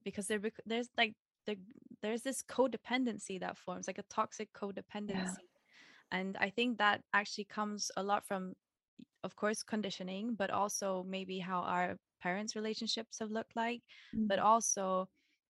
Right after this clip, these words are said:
Speaker 1: uh, not being connected with our bodies, not being
Speaker 2: Yeah.
Speaker 1: connected with ourselves, because then we
Speaker 2: True.
Speaker 1: don't know what our needs are, and we don't know how to express our needs. So
Speaker 2: Mm-mm.
Speaker 1: that was very interesting to me that you said that you worked a lot with your throat chakra, because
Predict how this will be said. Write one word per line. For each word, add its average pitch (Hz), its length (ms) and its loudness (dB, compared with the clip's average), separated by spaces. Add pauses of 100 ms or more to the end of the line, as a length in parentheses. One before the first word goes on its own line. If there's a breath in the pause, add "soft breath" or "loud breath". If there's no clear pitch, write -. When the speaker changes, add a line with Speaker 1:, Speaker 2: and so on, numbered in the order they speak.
(120)
Speaker 1:
uh, 185 200 -2
not 208 260 4
being 214 160 0
connected 220 440 0
with 185 120 -4
our 185 140 -2
bodies, 185 480 -6
not 190 180 -8
being 202 180 -6 (160)
Speaker 2:
Yeah. 202 140 -2
Speaker 1:
connected 180 120 -8
with 180 140 -4
ourselves, 185 580 -4
because 196 280 -6
then 202 140 0
we 196 80 2
Speaker 2:
True. - 20 2
Speaker 1:
don't 190 220 -2
know 196 180 0
what 185 180 0
our 185 120 -2
needs 208 400 -4
are, 170 180 0
and 180 160 0
we 185 80 -4
don't 190 180 -4
know 196 80 -4
how 185 180 -4
to - 140 -6
express - 420 -8
our 170 100 -4
needs. 170 420 -10 (360 loud breath)
So 180 120 0
Speaker 2:
Mm-mm. 175 100 0
Speaker 1:
that 202 100 4
was 208 140 0
very 202 200 4
interesting 202 440 -4
to - 120 -8
me 185 120 -6
that 190 160 -6
you 190 100 -6
said 185 220 -6
that 190 100 -6
you 185 120 -6
worked 185 220 -2
a 185 40 -6
lot 185 160 -2
with 185 160 -6
your 180 80 -6
throat - 320 -8
chakra, 185 340 -4
because 180 500 -6